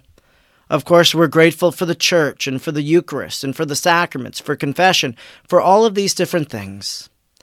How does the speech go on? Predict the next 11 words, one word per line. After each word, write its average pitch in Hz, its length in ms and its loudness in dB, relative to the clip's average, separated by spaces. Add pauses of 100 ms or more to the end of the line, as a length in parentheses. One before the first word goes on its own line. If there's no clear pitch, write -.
(760)
Today, 160 540 2 (680)
I'm 165 200 2
grateful 156 420 0
for 175 160 -4
Mary, 113 600 -2 (640)
for 143 160 -2
her 143 140 0
prayers, 160 760 2 (300)
for 147 140 -4
her 151 180 0
example, 131 680 -2